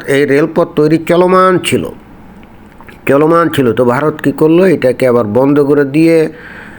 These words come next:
যে মেসেজটা দিতে চাই-, চাইলো সেটা হলো যে ভারত বাংলাদেশের মানুষকে বুঝাতে চাইলো যে, "দেখো,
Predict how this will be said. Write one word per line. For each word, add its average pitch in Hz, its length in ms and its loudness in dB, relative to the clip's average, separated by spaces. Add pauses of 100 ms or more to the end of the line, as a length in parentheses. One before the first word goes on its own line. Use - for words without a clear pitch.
(240)
যে 127 200 0
মেসেজটা 170 500 -2
দিতে 175 300 0
চাই-, 156 580 0
চাইলো 143 380 0
সেটা 156 300 -2
হলো 143 400 0 (400)
যে 139 100 2
ভারত 156 360 0
বাংলাদেশের 147 600 0
মানুষকে 143 340 0
বুঝাতে 160 400 0
চাইলো 160 300 0
যে, 143 100 0
"দেখো, 131 580 -2